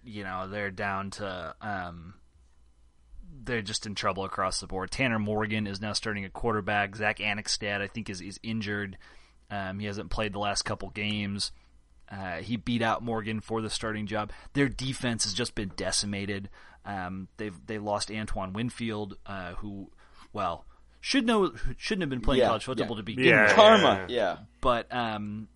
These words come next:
Speaker 1: was their, far and away their best, like, the heart of their defense. Uh, he's been gone, and they just, they got run roughshod over by Illinois, and that is, Illinois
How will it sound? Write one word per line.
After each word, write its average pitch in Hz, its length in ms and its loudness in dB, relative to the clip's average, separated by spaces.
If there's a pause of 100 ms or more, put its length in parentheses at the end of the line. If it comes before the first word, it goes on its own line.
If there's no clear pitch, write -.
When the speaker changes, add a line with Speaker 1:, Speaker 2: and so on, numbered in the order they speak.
Speaker 1:
was 113 400 -2
their, 110 260 -2
far 127 280 4
and 110 60 4
away 104 160 0
their 98 120 -2
best, 98 300 -6
like, 101 180 -6
the 101 80 -4
heart 107 200 4
of 95 80 -4
their 95 120 -4
defense. 90 520 -8
Uh, 90 200 -6
he's 101 240 -8
been 95 180 -10
gone, 92 380 -4
and 90 80 -8
they 98 80 -4
just, - 240 -10
they 110 100 -6
got 101 240 -4
run 101 380 -6
roughshod 123 720 -2
over 98 220 -6
by 90 220 -8
Illinois, 92 500 -8
and 107 140 -6
that 113 140 -2
is, 104 180 -4 (220)
Illinois 208 340 2